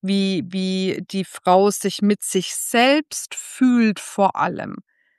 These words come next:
was das für 'n, 'n krassen Impact auf die Ausstrahlung hat. Und die Ausstrahlung hat natürlich dann auch wieder 'n Impact darauf, wie sie wahrgenommen werden, ne, wie anziehend sie für Kunden sind oder auch, ne, wenn sie angestellt sind oder wie auch immer.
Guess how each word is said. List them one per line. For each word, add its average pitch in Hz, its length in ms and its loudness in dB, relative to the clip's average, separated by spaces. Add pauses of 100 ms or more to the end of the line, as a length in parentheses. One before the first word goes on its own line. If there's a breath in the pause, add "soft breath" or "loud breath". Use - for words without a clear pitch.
(460)
was 185 280 -2
das 233 340 0
für 208 160 2
'n, 190 180 0
'n 185 220 -4
krassen - 540 0
Impact 226 420 0
auf 185 120 -4
die 214 140 -2
Ausstrahlung - 760 -4
hat. 185 140 -10
Und 175 160 -6
die - 80 -4
Ausstrahlung 220 800 2
hat 208 160 -2
natürlich 180 500 -4
dann 233 220 2
auch - 200 -4
wieder 208 260 -2
'n 196 180 -2
Impact 202 460 0
darauf, 208 520 0
wie 226 120 2
sie 220 200 -4
wahrgenommen 202 640 2
werden, - 320 0 (380 loud breath)
ne, 220 200 4
wie 214 160 -2
anziehend 247 600 2
sie 269 320 0
für 196 220 -4
Kunden 262 520 2
sind 240 640 -2
oder 185 300 0
auch, 185 280 -2
ne, 247 180 2
wenn 208 160 0
sie - 140 -6
angestellt 233 680 -2
sind 214 380 0
oder 185 240 -2
wie 202 120 -8
auch - 120 -14
immer. 233 280 -8